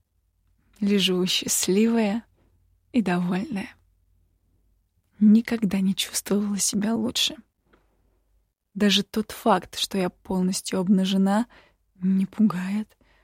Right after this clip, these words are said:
Наоборот, впервые чувствую себя полностью свободной. Наиль выходит,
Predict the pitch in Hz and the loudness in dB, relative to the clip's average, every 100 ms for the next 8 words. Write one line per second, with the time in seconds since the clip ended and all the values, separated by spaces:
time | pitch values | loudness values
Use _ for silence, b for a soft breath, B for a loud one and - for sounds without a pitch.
0 | _ _ _ 208 208 196 180 190 190 240 | _ _ _ 6 6 6 2 2 2 0
1 | - _ _ _ _ _ _ _ _ - | -4 _ _ _ _ _ _ _ _ -4
2 | - 226 233 220 180 - 226 - 185 - | 2 2 4 2 0 -2 -4 -4 -4 0
3 | 190 185 180 _ 185 185 185 - - - | 0 -2 -4 _ -2 -2 -2 -8 -8 -6
4 | 180 233 226 202 - 202 - _ _ _ | -4 -4 -4 -6 -6 -8 -10 _ _ _
5 | _ _ _ _ _ _ _ _ _ _ | _ _ _ _ _ _ _ _ _ _
6 | _ _ _ _ _ _ _ _ 208 202 | _ _ _ _ _ _ _ _ -2 2
7 | 214 226 196 190 - 208 202 - | 4 2 0 -4 -2 -2 -2 -8